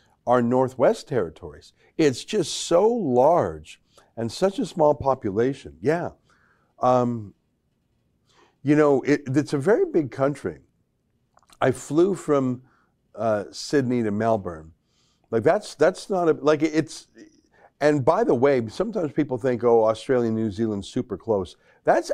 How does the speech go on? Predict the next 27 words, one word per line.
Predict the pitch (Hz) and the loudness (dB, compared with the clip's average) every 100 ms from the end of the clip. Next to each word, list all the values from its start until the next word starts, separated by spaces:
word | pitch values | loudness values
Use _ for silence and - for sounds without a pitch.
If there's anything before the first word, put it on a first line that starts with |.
| - | -2
hours | 113 120 180 107 90 90 | 2 4 4 2 -2 -8
of | 90 | -10
flying. | - 101 104 87 | -4 -2 -2 -4
Like, | 101 | -8
zoom | 101 156 135 | 0 0 2
out | 135 147 | 0 0
for | 113 | -6
a | |
bit. | 87 87 80 _ _ _ _ _ _ _ - | -6 -10 -12 _ _ _ _ _ _ _ -6
Um, | 110 107 101 - | -4 -2 -4 -2
like, | 120 113 | -2 -2
it | 123 170 | 2 2
is | 233 139 92 | 4 2 -2
such, | - - 143 - | -10 0 0 2
like, | 135 117 - | 0 0 -6
that | 117 123 175 277 | -4 0 2 2
is, | 120 - - _ _ - | -2 -6 -20 _ _ -2
like, | 156 156 | 0 2
you | |
think, | 156 165 127 | 0 2 2
"Okay, | 127 139 | 2 4
Australia | 123 - 139 131 117 | 2 2 2 4 4
and | |
New | 117 | 0
Zealand's | 113 120 117 110 | 0 0 -2 0
right | 107 | 0
there." | 113 104 | 2 -2